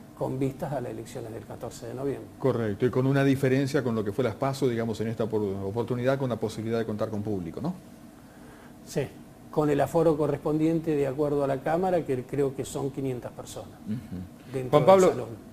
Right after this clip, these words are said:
Speaker 3: y la modalidad, eh, lo-, los veíamos, veíamos aparte de,
Speaker 1: <clears throat>
Speaker 3: de los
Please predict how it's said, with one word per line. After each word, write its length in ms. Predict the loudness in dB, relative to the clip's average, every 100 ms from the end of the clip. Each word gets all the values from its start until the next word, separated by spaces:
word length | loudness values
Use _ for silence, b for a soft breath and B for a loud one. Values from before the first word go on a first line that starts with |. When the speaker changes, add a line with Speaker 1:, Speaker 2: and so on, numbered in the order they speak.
| 2
Speaker 3:
y 120 | 6
la 140 | 8 8
modalidad, 680 | 10 10 10 8 10 10 10
eh, 120 | 4
lo-, 180 | 2 4
los 180 | 6
veíamos, 500 | 8 8 8 6 6
veíamos 400 | 6 6 6 6
aparte 440 | 4 6 4 6 4
de, 500 | 6 6 8 6 4 0 -6
Speaker 1:
<clears throat> 220 | -4 -2
Speaker 3:
de 160 | 0
los 140 | 0